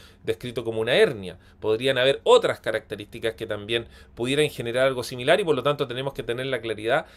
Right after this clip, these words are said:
de que estamos enfrentados a un, una cuestión que va a responder mecánicamente y no insistir en algo que realmente vamos a repetir, vamos a repetir y esperando que la repetición o el ejercicio per se vaya a generar alguna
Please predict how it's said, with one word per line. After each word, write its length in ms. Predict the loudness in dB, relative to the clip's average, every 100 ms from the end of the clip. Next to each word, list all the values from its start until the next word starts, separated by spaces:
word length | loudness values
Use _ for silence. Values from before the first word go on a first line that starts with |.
| -12
de 100 | -6
que 80 | -6
estamos 260 | -2 -2 -2
enfrentados 520 | -4 -4 2 2 2 -6 -18 -2
a 340 | 0 2 0
un, 360 | -4 -4 -6 -10 -16 -12
una 280 | -2 0 0
cuestión 340 | -4 0 0
que 100 | 0
va 120 | 0
a 20 |
responder 640 | 0 0 -2 -4 4 6 6
mecánicamente 920 | 2 -2 -2 -2 -6 -6 -10 -8 -8 -10 -20 -20 -14
y 140 | -8
no 460 | -2 4 4 4 0 -10 -4
insistir 680 | -2 -2 -4 -8 -6 -2
en 120 | 0
algo 260 | 2 0 -2
que 100 | -2
realmente 720 | 0 0 0 -4 -4 -4 -6
vamos 320 | 0 0 2 -4
a 40 |
repetir, 400 | -2 -4 -4 -4
vamos 240 | -4 -6
a 40 | -4
repetir 360 | 0 0 -2
y 40 | -6
esperando 460 | -4 -4 -2 -4 -6
que 280 | -4 -4 -2
la 180 | 0
repetición 560 | 0 0 -4 -4 -4 -2
o 80 | 0
el 80 | -2
ejercicio 420 | -6 -10 -10 -6
per 120 | -6
se 280 | -4 -4 -6 -8 -20 -6
vaya 180 | -4
a 40 | -4
generar 360 | -6 -4 -2
alguna 400 | -2 -2 -2 -2